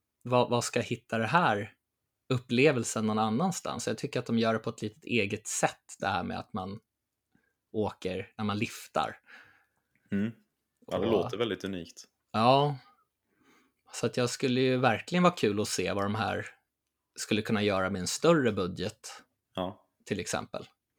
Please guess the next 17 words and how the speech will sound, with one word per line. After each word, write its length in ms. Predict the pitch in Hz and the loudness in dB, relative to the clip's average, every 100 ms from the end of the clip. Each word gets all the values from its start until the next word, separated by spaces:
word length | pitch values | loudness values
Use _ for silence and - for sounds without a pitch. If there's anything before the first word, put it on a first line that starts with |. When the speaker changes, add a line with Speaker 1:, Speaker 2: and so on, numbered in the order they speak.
| _ _ - | _ _ 4
Speaker 1:
Eller 320 | 127 127 147 | 8 12 10
något 160 | 120 110 | 10 4
liknande 560 | 98 85 - 107 104 | 0 -4 -2 0 0
igen. 500 | 87 120 101 67 - - | 2 2 2 -2 -10 -6
Det, 180 | 95 | -6
det 140 | 76 107 | -6 -4
behöver 460 | 101 95 117 160 | -2 0 2 4
ju 60 | 147 | 2
inte 180 | 98 92 | 0 -4
ha 180 | 85 90 | -4 -2
världens 360 | 95 90 98 | -2 -2 -6
största 460 | - 87 - 95 90 | -6 -8 -4 -4 -4
budget 600 | 107 123 123 - - - | 0 0 0 -6 -8 -6
för 100 | - | -8
att 80 | 76 | -6
vara 100 | 78 | -8
ett, 200 | - | -10